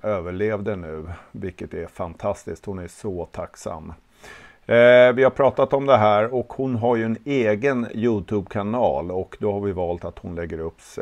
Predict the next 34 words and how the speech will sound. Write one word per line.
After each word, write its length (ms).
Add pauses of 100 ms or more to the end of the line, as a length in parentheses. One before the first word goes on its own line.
rapporterna 800 (220)
där 400
istället. 800 (140)
För 140
det 100
är 60
faktiskt 380
så 180
att 120
hon 260
och 260
jag 280
ska 140
upp 360
den 140
tionde 500
i 40
tionde 640 (640)
i 160
Stockholms 420
tingsrätt 640
eftersom 680
jag 580 (140)
tidigare 560
intervjuade 640
henne 420 (340)
och, 380
eh, 240
då 240
blev 240
jag 140
också 260
åtalad. 680 (720)
Eh, 960